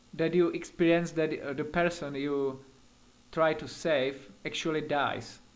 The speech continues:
I'm not sure. Looks like it's not possible, but I think it would be great. For example, the percentage wouldn't increase, but it would kinda decreases and decrease, and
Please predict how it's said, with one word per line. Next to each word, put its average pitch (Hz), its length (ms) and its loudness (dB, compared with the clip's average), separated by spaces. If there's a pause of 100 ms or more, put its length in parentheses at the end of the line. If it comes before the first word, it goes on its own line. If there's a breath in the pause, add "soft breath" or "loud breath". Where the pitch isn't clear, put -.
(200)
I'm 147 160 -6
not 139 160 -10
sure. 117 300 -6 (320)
Looks 147 260 -4
like 160 300 2
it's 151 140 -8
not 151 240 -8
possible, 127 580 -4 (180 loud breath)
but 156 260 -2
I 170 120 0
think 180 280 -2
it 170 140 -4
would 170 160 -4
be 180 100 2
great. 151 520 -4 (1300 soft breath)
For 165 260 0
example, 170 520 0
the 160 440 4 (320)
percentage 175 680 2 (600)
wouldn't 175 460 4 (680)
increase, 156 640 -4
but 143 420 -2
it 160 120 -4
would 156 160 -4
kinda 156 240 0
decreases 160 880 -4
and 139 240 -4
decrease, 160 680 -6 (680 soft breath)
and 139 500 0